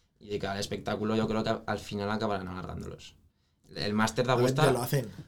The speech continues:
Speaker 1: el Máster ya,
Speaker 2: Augusta lleva años
Speaker 1: Augusta
Speaker 2: alargando los
Speaker 1: lleva,
Speaker 2: tees.
Speaker 1: lleva años alargando los tees porque dicen, "Joder, es que me están llegando de una green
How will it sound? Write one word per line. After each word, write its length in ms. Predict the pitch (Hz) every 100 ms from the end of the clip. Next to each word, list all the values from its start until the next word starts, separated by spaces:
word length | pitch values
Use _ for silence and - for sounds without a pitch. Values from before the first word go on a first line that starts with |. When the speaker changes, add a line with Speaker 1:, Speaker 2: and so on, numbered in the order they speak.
| -
Speaker 1:
el 140 | 104
Máster 360 | 107 113 - 135
ya, 100 | 120
Speaker 2:
Augusta 260 | 135 -
lleva 260 | 147 143 135
años 300 | 151 143 -
Speaker 1:
Augusta 220 | 131 117 120
Speaker 2:
alargando 60 | 113
los 80 | 113
Speaker 1:
lleva, 160 | 110
Speaker 2:
tees. 140 | - 107
Speaker 1:
lleva 240 | 104 104
años 360 | 104 110 113 -
alargando 400 | 104 104 104 101
los 160 | 101
tees 140 | 107 98
porque 200 | 113 110
dicen, 300 | 101 98 90
"Joder, 220 | 98 110
es 160 | 135 -
que 100 | 98
me 80 |
están 220 | 98 95 98
llegando 320 | 104 101 104
de 80 | 104
una 200 | 101 98
green 260 | 113 123